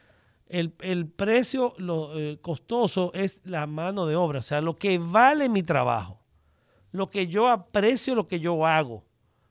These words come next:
lo que yo entiendo que yo valgo. Cuando yo voy a comparar cualquier cosa a alguien, eh, por ejemplo, cuando yo voy a contratar a alguien cualquiera, aunque no sea, eh, aunque sea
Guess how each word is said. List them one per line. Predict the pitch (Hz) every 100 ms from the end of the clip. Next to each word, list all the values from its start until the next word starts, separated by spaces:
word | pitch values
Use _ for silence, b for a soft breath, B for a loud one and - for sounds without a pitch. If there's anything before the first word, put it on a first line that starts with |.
| -
lo | 185
que | 160 170
yo | 202
entiendo | 202 208 214 233 226
que | 180
yo | 165 170 156
valgo. | 160 160 147 117 98 _ _ _ _ _ _
Cuando | - 185
yo | 185 202
voy | 233
a | 262
comparar | 240 190 208 202
cualquier | 185 165 - 180
cosa | 170 185 160 147 151
a |
alguien, | 156 143 143 196 _ _ _ _ _ _ -
eh, | 170 165 165 160 156 156 - _ _ _ _ _
por | 160
ejemplo, | 151 190 160 160
cuando | 156
yo | 165
voy | 190
a |
contratar | 220 185 165 170
a | 160
alguien | 160 156 143
cualquiera, | 143 123 147
aunque | 143 135
no | 143
sea, | 175 190 170 156 _ _ -
eh, | 156 147 139 -
aunque | 151 143
sea | 156